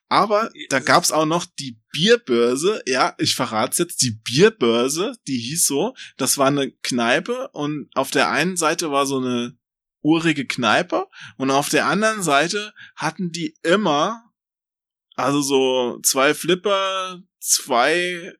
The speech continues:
Speaker 1: bis drei aktuelle Automaten stehen, manchmal auch mehr, ja. Und da wurde man nicht kontrolliert. Und da hab ich auch
Speaker 2: Ja.
Speaker 1: unglaublich geiles Zeug gesehen. Also einmal dieses Sega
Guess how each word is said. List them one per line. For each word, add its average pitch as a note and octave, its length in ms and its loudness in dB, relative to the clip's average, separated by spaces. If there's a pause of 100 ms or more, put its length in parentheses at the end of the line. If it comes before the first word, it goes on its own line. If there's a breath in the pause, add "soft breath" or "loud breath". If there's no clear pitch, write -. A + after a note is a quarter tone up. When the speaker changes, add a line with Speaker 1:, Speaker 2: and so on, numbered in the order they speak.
(180)
Speaker 1:
bis D3 240 0
drei B2+ 380 2
aktuelle B2+ 520 0
Automaten F3+ 640 -2
stehen, F3 340 -4
manchmal C3+ 400 -4
auch - 220 -2
mehr, A#2+ 440 -2
ja. D3 200 -4 (360 loud breath)
Und B2 240 -2
da F#3 440 2
wurde D3+ 260 -6
man D#3+ 100 -2
nicht E3+ 160 0
kontrolliert. A#2 680 -6 (280 loud breath)
Und G#2 160 -4
da G2+ 100 2
hab F#2+ 180 -6
ich - 200 0
auch G2+ 200 -4
Speaker 2:
Ja. - 140 -18
Speaker 1:
unglaublich A#2 680 0
geiles - 380 -2
Zeug A2 280 -2
gesehen. G2+ 380 -4
Also G#2 220 -6
einmal G#2+ 340 -8
dieses A2+ 420 -2 (340 loud breath)
Sega A#2 580 0